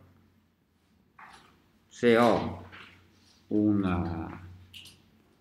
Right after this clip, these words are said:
invece che il libro ho un mattone, ok, che ha un peso di, che ne so, milleduecento newton, e tra il mattone e il muro c'è un coefficiente d'attrito di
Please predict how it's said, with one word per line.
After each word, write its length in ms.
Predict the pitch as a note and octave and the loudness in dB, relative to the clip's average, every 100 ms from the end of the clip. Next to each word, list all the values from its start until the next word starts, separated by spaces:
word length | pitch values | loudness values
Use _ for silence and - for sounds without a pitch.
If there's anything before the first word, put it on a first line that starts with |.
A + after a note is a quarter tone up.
| _ _ _ - | _ _ _ -6
invece 280 | G2+ A#2+ | -6 -2
che 60 | G#2+ | 0
il 60 | G2+ | 2
libro 260 | B2 B2 | 4 6
ho 60 | A2 | 6
un 80 | G#2+ | 4
mattone, 720 | G#2 G#2 G#2 F2 A2+ C#3 - - - _ _ _ _ _ - - _ _ _ _ _ _ _ _ _ - | 2 2 2 2 0 -2 -8 -20 -20 _ _ _ _ _ -20 -20 _ _ _ _ _ _ _ _ _ -20
ok, 400 | - - G2+ G#2 | -20 -4 0 0
che 140 | G#2 G2+ | 0 0
ha 440 | G2 F2+ F#2 - - | 0 -2 -8 -14 -6
un 220 | G2+ F#2+ | -4 -2
peso 400 | G2+ A2 G#2 F2 | 2 4 4 2
di, 500 | E2 G#2+ F#2 - - - _ _ | -2 0 0 -2 -10 -20 _ _
che 100 | - | -16
ne 120 | F#2+ | -16
so, 500 | - G2 F2 F#2 - - _ _ _ _ _ _ _ A#3 - - - _ _ _ _ _ - _ _ _ - | -10 -4 -4 -6 -14 -20 _ _ _ _ _ _ _ -20 -20 -20 -20 _ _ _ _ _ -20 _ _ _ -6
milleduecento 1200 | G#2 A2+ G2+ F#2 F#2+ F#2 A2 A2 G#2 F2+ E2 - | 0 2 2 2 0 0 2 2 2 -2 -6 -8
newton, 560 | G2 G2+ F2 - A#2+ D3 - - - - _ _ _ _ _ _ _ _ _ - | -2 0 0 -2 -2 -4 -8 -18 -20 -20 _ _ _ _ _ _ _ _ _ 0
e 180 | A#2+ | 0
tra 140 | B2 A2+ | 2 2
il 80 | G#2 | 2
mattone 420 | G2+ C3+ C3+ A#2 | 2 4 6 6
e 20 | |
il 60 | A2 | 8
muro 340 | B2 B2 G#2+ | 8 6 4
c'è 140 | - A2 | 2 2
un 80 | |
coefficiente 420 | G#2 G2 - A2+ G#2+ | 2 -2 0 0 2
d'attrito 600 | G2 G#2 A#2 - E2+ E2 | 0 2 0 0 -6 -6
di 400 | G#2 F#2 - | -2 -2 -4